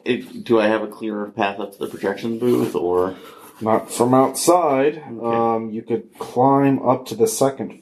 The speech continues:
Speaker 2: floor, and then go through a window.
Speaker 1: Okay, I'll make an attempt on that.
Speaker 2: All right.
Speaker 1: Got three. Or got six, excuse me.
Speaker 2: Yeah, that's a really good success.
Speaker 1: Yeah.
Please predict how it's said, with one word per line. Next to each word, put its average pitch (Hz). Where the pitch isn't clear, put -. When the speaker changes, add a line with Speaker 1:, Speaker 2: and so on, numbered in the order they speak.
Speaker 2:
floor, 92
and 120
then 113
go 113
through 120
a -
window. 107
Speaker 1:
Okay, 139
I'll 104
make -
an 95
attempt 90
on 87
that. 98
Speaker 2:
All 117
right. 185
Speaker 1:
Got 113
three. 170
Or 104
got -
six, 95
excuse 101
me. 107
Speaker 2:
Yeah, 139
that's -
a 107
really 151
good 175
success. 185
Speaker 1:
Yeah. 104